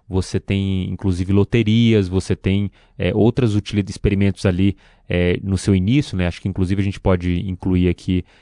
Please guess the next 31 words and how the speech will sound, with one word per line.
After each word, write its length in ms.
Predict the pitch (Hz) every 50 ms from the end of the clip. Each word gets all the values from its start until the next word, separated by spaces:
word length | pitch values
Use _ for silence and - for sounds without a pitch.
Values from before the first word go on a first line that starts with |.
| _ _ -
esses 360 | - 90 - - 85 - -
tokens, 680 | - 107 95 95 - - 92 90 87 85 82 - - - -
é, 240 | 71 87 85 82 80
sociais, 840 | - - 104 - - - 101 87 85 95 117 110 92 - - - _ _ - - _ _ _ -
é, 340 | 113 87 85 85 82 82
dentro 300 | 82 82 87 82 - 87
dessa 260 | 87 87 82 - - 85
seara 440 | - - 95 90 85 85 85 85
de 260 | 82 82 85 85 85 85
finanças 340 | - - 90 87 82 80 90
descentralizadas, 800 | 87 - - 87 - 92 98 104 101 95 104 107 120 123 -
porque 280 | - - 98 - - 90
de 140 | 80 87 90
uma 200 | 90 87 87 82
certa, 240 | - - 85 - 85
de 140 | 90 90 - - 127 127
uma, 140 | 87 87 82 - - -
uma 180 | - 95 87 85
forma 220 | - - 95 92
ou 40 | 92
de 80 | 85 90
outra 280 | 90 95 - - 90 - - - - - _ _ _ -
tá 140 | - 92 92
trazendo 360 | - 98 92 85 90 95 95
essa 180 | 92 - 98
descentralização 680 | 90 - 98 87 95 95 87 87 92 85 - - 98 90
pra 100 | - 98
uma 100 | 92 90
espécie 380 | - - - 95 90 - 90
de 60 | 87
finanças, 580 | - - 113 107 104 113 143 - - - -